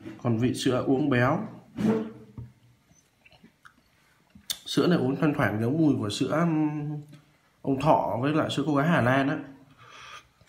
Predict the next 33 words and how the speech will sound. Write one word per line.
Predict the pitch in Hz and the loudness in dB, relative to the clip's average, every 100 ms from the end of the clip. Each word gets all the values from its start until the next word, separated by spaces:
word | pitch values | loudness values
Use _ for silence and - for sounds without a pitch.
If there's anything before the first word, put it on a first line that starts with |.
| - - - _ _ _ _ _ _ _ - - - - - - - | -8 -10 -20 _ _ _ _ _ _ _ -14 -12 -10 -12 -12 -8 2
Rất | 165 | 4
là | 156 | 6
ngon, | 131 135 127 123 | 4 2 2 0
vị | 123 | 2
dâu | 135 135 | 2 2
cực | 139 - | 0 0
kỳ | 120 | 0
thơm | 135 139 139 | 2 2 2
nha. | 131 117 - - - - - - - - | 0 -2 -10 -20 -20 -20 -18 -16 -12 -6
Ừ, | 131 - - | -4 -4 -4
giờ | 120 110 | 0 0
sẽ | - 135 | 2 2
là | 117 113 110 110 110 - - | 2 2 0 -2 -4 -4 -2
đậy | 117 135 | -2 0
nắp | 139 | -2
lại. | 139 - - - - - - - _ _ _ - - - - _ _ _ - - - 120 | -2 -4 -8 -18 -14 -10 -10 -14 _ _ _ -20 -20 -20 -20 _ _ _ -20 -20 -8 -2
Giờ | 110 | -2
sẽ | 101 - | 0 2
cắt | 147 165 | 2 2
này | 135 | 2
ra | 123 127 | 2 2
nha. | 127 120 - - - - - - - - - - _ - | 0 -2 -6 -16 -20 -20 -18 -10 -10 -10 -20 -20 _ -6
Chắc | 139 | -2
là | 131 | -2
xé | - 113 135 | 0 0 2
đây | 123 | 0
cũng | 113 - | -2 -4
xé | 107 131 | -4 -2
được | 113 | -4
đấy. | 101 - - - - _ - _ - _ _ _ _ _ _ - | -6 -8 -16 -20 -20 _ -20 _ -20 _ _ _ _ _ _ -12
Các | 123 | -4
thấy | 113 | -2
này | 139 | -2